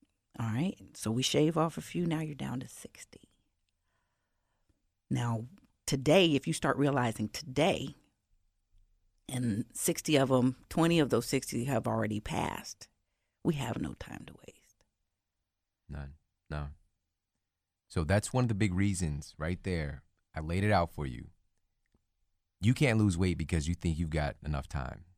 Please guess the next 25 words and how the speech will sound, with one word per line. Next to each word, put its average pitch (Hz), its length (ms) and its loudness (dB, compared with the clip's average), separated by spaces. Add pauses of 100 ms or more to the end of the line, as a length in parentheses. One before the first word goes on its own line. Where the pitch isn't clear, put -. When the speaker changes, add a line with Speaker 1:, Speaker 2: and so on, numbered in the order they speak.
(280)
Speaker 2:
You 92 80 0
think 117 240 2
you've 104 140 2
got 90 240 0
time 92 320 2
that 71 160 -4
you 98 80 -2
really 87 180 2
don't 73 180 -2
have. 69 300 -6 (880)
And 78 220 -2 (140)
it 104 160 2
is, 82 300 -2
the 98 100 -2
time 110 340 2
is 80 160 2
now. 78 560 2 (160)
It 95 140 2
is 76 260 2
absolutely 82 640 0
right 78 300 0
now 73 460 0
that - 200 -10
you 98 180 4
are 73 300 2